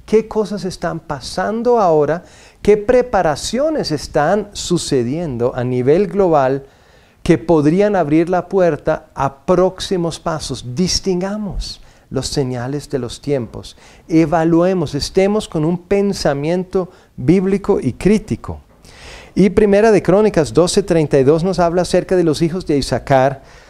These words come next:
doscientos principales entendidos en los tiempos y que sabían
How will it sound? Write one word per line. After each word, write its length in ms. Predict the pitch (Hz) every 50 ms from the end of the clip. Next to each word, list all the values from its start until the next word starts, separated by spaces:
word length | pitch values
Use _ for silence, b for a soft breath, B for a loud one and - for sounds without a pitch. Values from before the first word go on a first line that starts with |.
| B B
doscientos 800 | B - 147 143 - - - 185 196 208 208 202 208 220 208 -
principales 760 | - - 208 196 - - 202 202 202 160 143 147 160 160 - -
entendidos 760 | 151 143 135 127 - 139 127 127 127 170 202 208 208 202 214
en 100 | 190 185
los 180 | 180 - -
tiempos 680 | - 196 185 165 151 143 123 - 139 139 143 - - - b b b b b
y 120 | 190 190
que 200 | 202 - 202 180
sabían 880 | - - - - 160 139 139 139 202 269 294 311 220 151 143 160 170